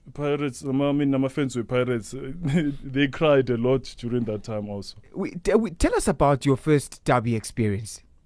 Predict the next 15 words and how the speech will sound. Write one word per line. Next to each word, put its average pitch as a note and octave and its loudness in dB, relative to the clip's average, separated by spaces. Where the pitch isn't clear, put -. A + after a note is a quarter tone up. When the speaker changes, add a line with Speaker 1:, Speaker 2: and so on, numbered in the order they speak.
Speaker 2:
Where, F#3+ 8
when? F#3 2
Speaker 1:
I D3+ -6
think F3 -4
it F#3 -8
was, C#3+ -8
uh, C3 -4
league D3+ -2
game. C3 4
It B2 -2
was, - -6
uh, A#2 0
F C3+ 0
N C#3 4
B. G2 -4